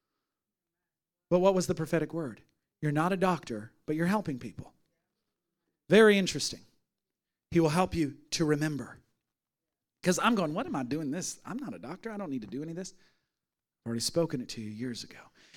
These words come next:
There are things and situations that you will go through that in the middle of this situation, you will remember something that God spoke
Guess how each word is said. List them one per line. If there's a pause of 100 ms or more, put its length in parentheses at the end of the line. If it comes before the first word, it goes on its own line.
(140)
There
are
things
and
situations
that
you
will
go
through (300)
that
in
the
middle
of
this
situation,
you
will
remember
something
that
God
spoke